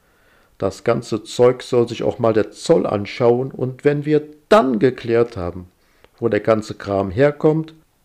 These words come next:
ob das Plagiate oder sowas sind,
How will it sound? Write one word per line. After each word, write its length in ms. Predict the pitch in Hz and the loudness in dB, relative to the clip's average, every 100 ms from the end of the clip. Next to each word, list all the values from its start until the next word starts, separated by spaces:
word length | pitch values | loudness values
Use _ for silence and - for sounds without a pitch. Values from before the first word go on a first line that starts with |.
| - | -2
ob 340 | 131 123 - | -2 -2 -4
das 320 | 113 113 - - | 0 0 -2 -18
Plagiate 1000 | - 110 120 110 113 143 151 156 107 104 | -6 0 0 2 4 4 4 2 0 2
oder 200 | 113 110 | 2 2
sowas 440 | - 131 139 131 | 2 2 2 4
sind, 340 | 160 160 160 | 2 2 -2